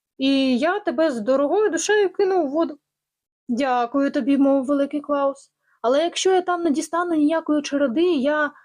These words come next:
повір мені, коли повернуся, добре одлупцюю тебе".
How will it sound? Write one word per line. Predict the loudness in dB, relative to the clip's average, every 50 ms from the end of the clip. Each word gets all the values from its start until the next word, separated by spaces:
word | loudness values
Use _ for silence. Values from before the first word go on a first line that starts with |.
| _ _ -4
повір | 0 0 2 0 0 2
мені, | 2 2 2 2 0
коли | 0 -2 -4 -2
повернуся, | -4 -2 -2 0 0 0 2 2 2 2 2 0 -2 -4 -4 -4 _ _ _ -4
добре | -2 0 0 2 2 0 0 0
одлупцюю | 2 2 0 0 -2 -2 -2 -2 0 0 0 -2
тебе". | -2 -4 -4 -8